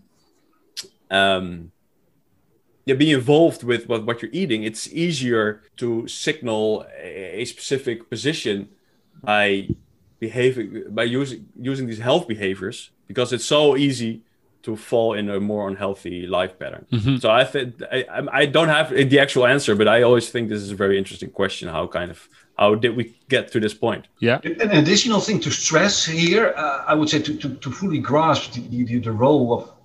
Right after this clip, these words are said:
Speaker 3: of socialis-, milieu-specific socialization, so being socialized in the lower or higher strata, and the role that cultural capital plays, or the, uh, subsequently in all kinds of health-related issues,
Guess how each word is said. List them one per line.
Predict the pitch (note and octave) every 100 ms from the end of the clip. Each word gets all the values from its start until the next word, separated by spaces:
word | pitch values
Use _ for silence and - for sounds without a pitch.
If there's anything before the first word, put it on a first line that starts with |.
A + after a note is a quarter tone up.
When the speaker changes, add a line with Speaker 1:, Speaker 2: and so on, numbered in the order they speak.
| _ A#2+
Speaker 3:
of | A2 -
socialis-, | - C#3 - B2 G#2 B2+
milieu-specific | C3 C3+ C3+ B2+ - - - A#2
socialization, | C3 B2 A#2+ G#2+ A#2 D#3 G3 D#3
so | D3 C3+
being | B2+ B2+ A#2
socialized | C3+ B2 B2 A2 A2 A#2+
in |
the | A2+
lower | B2 A2
or | A2 G2
higher | A#2 A2
strata, | G#2+ A2+ A#2+ D3+ F3+ G3
and | C3
the | B2
role | B2 A#2
that | A2
cultural | C3+ B2+ A2
capital | - B2 - G#2 - _ _ _ _ _ _
plays, | B2+ B2+ F#3
or | C3+
the, | A2 - _ - - - _
uh, | C3 B2+ B2+
subsequently | C3+ C3+ - C#3+ B2+ A#2+ B2
in | B2
all | C3
kinds | B2+ C3 B2
of |
health-related | A2+ B2+ B2+ A#2+ G#2+ -
issues, | F3+ - B2+ A#2 - -